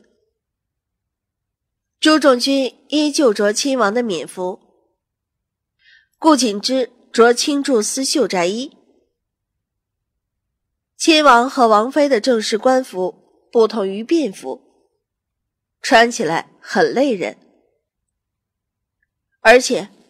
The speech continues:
还需要穿着行大礼，就更累了。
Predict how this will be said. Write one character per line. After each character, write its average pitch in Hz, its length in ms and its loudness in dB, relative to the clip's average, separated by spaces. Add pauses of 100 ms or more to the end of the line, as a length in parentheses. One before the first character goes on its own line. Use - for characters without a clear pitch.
(440)
还 285 240 6
需 339 140 -2
要 330 120 4
穿 359 320 0
着 269 120 0
行 208 260 -8
大 370 220 0
礼， 180 180 -10 (640)
就 359 160 2
更 403 240 0
累 196 240 2
了。 98 180 -6